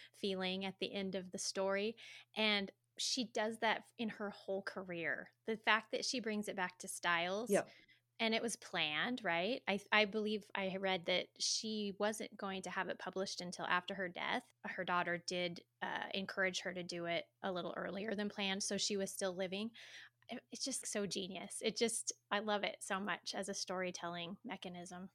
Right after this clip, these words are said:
Speaker 2: So I start out with the first one, and then I say, "It doesn't matter what you read after that, but if you're going to keep reading her,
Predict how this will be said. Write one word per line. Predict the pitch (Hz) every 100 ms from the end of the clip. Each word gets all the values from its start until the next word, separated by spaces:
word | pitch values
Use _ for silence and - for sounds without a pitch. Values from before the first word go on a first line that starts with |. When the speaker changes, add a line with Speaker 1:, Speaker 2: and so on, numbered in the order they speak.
| _ -
Speaker 2:
So | - 254
I | 240 240
start | - 262 247
out | 233 233 -
with | 214 208 - -
the | 208
first | 214 202 196 -
one, | 170 165
and | 185
then | 226
I | 226
say, | 208 214
"It | 196
doesn't | 269 262
matter | 220 214 220
what | 190 180
you | 208
read | 208 214
after | 190 190 196
that, | 180 190 247 - - _ - _ _
but | 190
if | 202
you're | 202
going | 208 226
to | 214
keep | 277 -
reading | 208 226 254
her, | 254 339